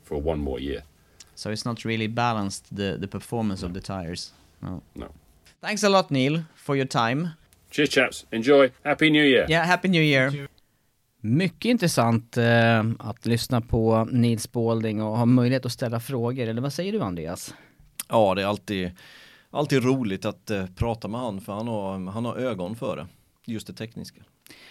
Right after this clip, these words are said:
Speaker 2: Ja, men det känns så. Det är både med egen erfarenhet, eh, f-, från sadeln. Han har kört själv också.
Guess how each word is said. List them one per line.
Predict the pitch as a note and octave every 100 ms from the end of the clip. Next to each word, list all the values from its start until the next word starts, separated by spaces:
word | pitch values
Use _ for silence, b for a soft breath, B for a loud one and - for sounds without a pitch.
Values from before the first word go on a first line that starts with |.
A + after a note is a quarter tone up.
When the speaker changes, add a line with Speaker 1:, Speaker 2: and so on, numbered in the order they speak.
| B
Speaker 2:
Ja, | B2+
men | D#3
det | F#3+
känns | A#3+ C4 -
så. | G#2
Det | G#2+
är | C#3
både | D#3+ D3+ F3 E3+ D#3+ D#3 C#3+
med | C3+ D3
egen | C#3+ C#3+
erfarenhet, | C#3 B2+ B2 C3 B2+ - -
eh, | A#2+ A#2 A2+ G#2 F2 -
f-, | B2 - - - - A2 _ _ _ _
från | - C#3 B2
sadeln. | G#2 G2 G2 C3 A3+ -
Han | G#2
har | G#2+
kört | - F#2 E3+
själv | A2 A#2+ A#2+
också. | B2 - B2+